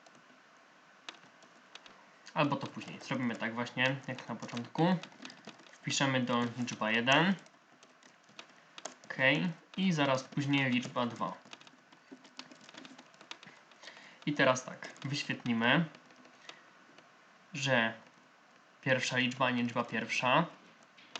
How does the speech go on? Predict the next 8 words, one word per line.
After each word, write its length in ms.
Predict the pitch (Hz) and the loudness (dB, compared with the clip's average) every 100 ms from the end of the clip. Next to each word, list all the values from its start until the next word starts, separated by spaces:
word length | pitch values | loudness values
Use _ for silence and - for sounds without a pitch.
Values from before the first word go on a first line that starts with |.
| - - - - - - - - - - | -16 -20 -20 -20 -20 -18 -16 -12 -12 -6
Pierwsza 640 | 143 139 131 - - 120 120 127 131 | 2 4 2 -2 0 0 0 -4 -6
liczba 520 | 131 123 113 107 104 - | -4 -4 0 0 0 -6
to. 340 | - 117 139 185 - - _ - - - - _ - - - - - - - - - - - - - - | 0 4 6 4 0 -18 _ -20 -20 -20 -20 _ -20 -20 -20 -20 -20 -20 -20 -20 -20 -20 -20 -20 -20 -2
I 160 | 165 151 | 2 2
wyświetlimy 600 | 139 - 143 147 135 131 | 0 0 0 2 2 2
ją 360 | 123 120 117 120 - - - - - | 2 2 0 -4 -12 -20 -20 -20 -20
tutaj 320 | - 117 113 | -8 -6 -4
po. 220 | 123 120 | -4 -6